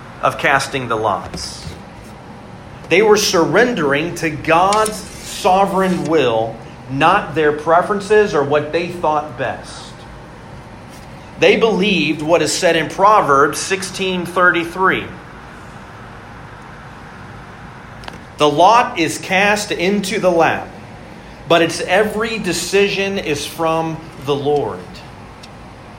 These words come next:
That takes faith. It takes faith to believe that God is in control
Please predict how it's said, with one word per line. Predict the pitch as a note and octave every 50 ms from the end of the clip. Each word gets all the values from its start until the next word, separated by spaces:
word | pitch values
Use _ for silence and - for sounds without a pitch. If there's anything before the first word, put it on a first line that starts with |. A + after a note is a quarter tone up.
| - - - - - - -
That | D3 D3
takes | - F3+ D#3+ D3+ - -
faith. | - - G3 F3 B2 G2+ G2 F#2 - - - - - - - - - - - - - - - - - - - - - - - - - - - - - -
It | D#3+ D#3+
takes | - G#3+ G3 - - -
faith | - - A3 B3 A#3 F#3 - - -
to | - E3+
believe | D3+ D#3 E3 D#3+ F#3 A3+ A3 G3 E3 C#3 C3 - - - - - - - - - C3
that | E3 E3 E3+ E3 C3+
God | D#3 D#3+ F3+ G3 G#3+ A3 G#3+
is | F#3+ E3+ -
in | F3+ F3+ F3+
control | F3+ F#3 E3 - - - G#3+ A3 A3 G3+ E3+ D3 C3+ C3+ C#3+ C#3+